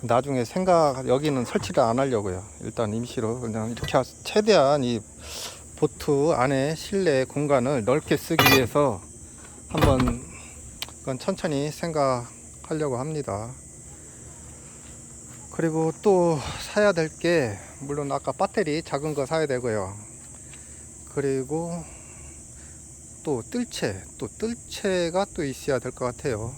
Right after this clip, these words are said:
큰 고기를 잡을 수 있나는 내 모르겠지만은. 그리고, 어,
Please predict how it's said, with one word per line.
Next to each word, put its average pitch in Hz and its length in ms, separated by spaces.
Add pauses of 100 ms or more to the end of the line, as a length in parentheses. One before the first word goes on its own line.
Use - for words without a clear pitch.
(160)
큰 196 140
고기를 151 320
잡을 131 260
수 - 140
있나는 135 360
내 120 100
모르겠지만은. 120 840 (960)
그리고, 139 680 (1600)
어, 135 480